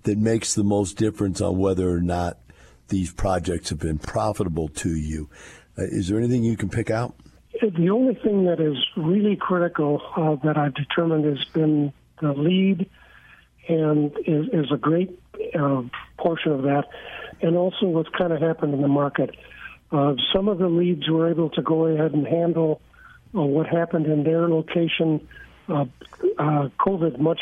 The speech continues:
Speaker 2: better than others, and that's made quite a difference in, in which ones were most successful or not. But it mainly was the lead that was the mo-, made the most, uh, difference in being effective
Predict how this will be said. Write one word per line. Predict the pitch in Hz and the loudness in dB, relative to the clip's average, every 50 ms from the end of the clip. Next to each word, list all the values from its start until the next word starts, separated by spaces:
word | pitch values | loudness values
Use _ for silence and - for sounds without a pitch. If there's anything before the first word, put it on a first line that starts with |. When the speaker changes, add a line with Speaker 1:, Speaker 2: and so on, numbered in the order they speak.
| - - | -2 -2
Speaker 2:
better | 180 170 170 175 175 160 | 0 0 2 2 2 2
than | 147 160 156 160 | 2 2 2 4
others, | 156 165 165 170 165 160 151 - - - - - - - - - - _ _ - | 4 2 2 2 2 2 0 -2 -4 -6 -18 -20 -20 -20 -20 -20 -20 _ _ -2
and | 156 151 151 147 | 2 2 2 2
that's | 156 165 165 165 - - | 2 0 0 0 0 0
made | 175 160 165 131 - | 2 2 0 0 -2
quite | - 180 160 156 | -2 0 0 0
a | 143 | 0
difference | 123 160 160 156 - 175 160 156 151 - - - | 0 0 0 0 0 0 0 0 0 -2 -2 -2
in, | 170 160 156 147 147 151 156 | 0 2 2 2 2 2 2
in | 180 160 156 151 147 139 139 139 | 0 0 0 0 0 0 0 0
which | 160 165 - - | 0 0 0 0
ones | 175 165 160 165 143 | 0 2 2 2 0
were | 143 147 143 135 139 - - - - - - - - | 0 -2 -2 -2 -4 -6 -8 -14 -20 -20 -20 -8 -2
most | - 165 165 160 - | 0 0 0 0 -2
successful | - 160 - - - 170 156 156 - - 175 147 147 | -2 -4 -2 -2 -2 -2 -2 -2 -2 -2 -2 0 2
or | 147 147 | 2 2
not. | 147 147 139 131 - - - - - - - - - - _ _ _ - | 2 2 0 -2 -6 -10 -14 -20 -20 -20 -20 -20 -20 -20 _ _ _ -2
But | - 160 - - - | 0 0 0 0 0
it | - 160 147 - 170 | -2 -2 0 2 2
mainly | 170 185 202 196 196 185 | 2 4 4 4 4 2
was | 175 160 170 165 143 - - | 2 2 0 0 -2 -2 -2
the | 165 | 0
lead | 151 156 160 170 170 175 143 139 | 2 2 2 2 2 2 0 0
that | 156 151 143 143 - - - | 0 0 0 -2 -6 -6 -2
was | 165 156 143 139 - - - | 0 0 0 0 -2 -2 -2
the | 160 139 156 - - _ _ _ _ - - - - - - - | -4 -4 -4 -14 -20 _ _ _ _ -14 -10 -10 -10 -10 -8 -4
mo-, | 269 190 170 170 160 156 | 0 2 2 2 2 0
made | 147 160 160 156 127 - | 0 0 0 0 0 0
the | 156 | 0
most, | 156 160 170 160 - - - | 2 2 0 -2 -4 -4 -4
uh, | 160 143 | -4 -2
difference | 127 - 165 160 - 170 160 151 - - 151 - - - - - - - - _ - | 0 0 -2 0 0 0 0 0 0 -2 -4 -4 -6 -16 -20 -20 -20 -20 -10 _ 0
in | 170 147 135 | 0 2 2
being | 165 156 156 156 | 2 2 2 2
effective | 143 - - 170 151 - - 160 143 | 0 0 -2 -4 -2 -2 -2 -2 -2